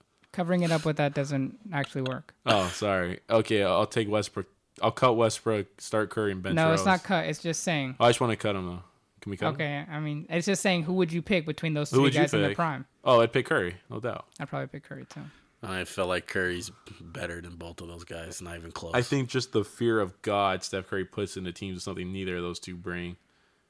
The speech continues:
Speaker 2: It would have been interesting to see M V P, like, Rose, like, even get better. 'Cause, I mean, he got so M V P
Speaker 3: Who's
Speaker 2: so
Speaker 3: more
Speaker 2: early.
Speaker 3: athletic, D Rose or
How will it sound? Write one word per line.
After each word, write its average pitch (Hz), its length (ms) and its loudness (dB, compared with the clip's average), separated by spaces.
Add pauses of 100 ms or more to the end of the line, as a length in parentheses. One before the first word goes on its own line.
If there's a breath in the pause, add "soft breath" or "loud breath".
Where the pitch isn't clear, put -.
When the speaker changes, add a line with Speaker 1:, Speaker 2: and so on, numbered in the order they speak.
(460)
Speaker 2:
It - 40 -2
would 190 100 8
have 190 40 -4
been 185 120 6
interesting 143 320 2
to 117 60 0
see 131 200 -2
M 113 120 0
V 107 140 -2
P, 107 240 -4
like, 90 340 -4
Rose, 95 320 -4
like, 87 200 -8 (140)
even 101 220 -8
get 87 180 -4
better. 90 320 -4
'Cause, 95 180 -10
I 101 40 -6
mean, 107 140 -4
he 113 80 -6
got - 200 -8
so - 140 -6
M 131 100 -2
V 135 120 -2
P 123 140 -8
Speaker 3:
Who's 147 120 6
Speaker 2:
so 143 80 6
Speaker 3:
more 143 160 10
Speaker 2:
early. 127 120 8
Speaker 3:
athletic, 120 400 4
D 110 140 0
Rose 120 380 4
or 101 320 0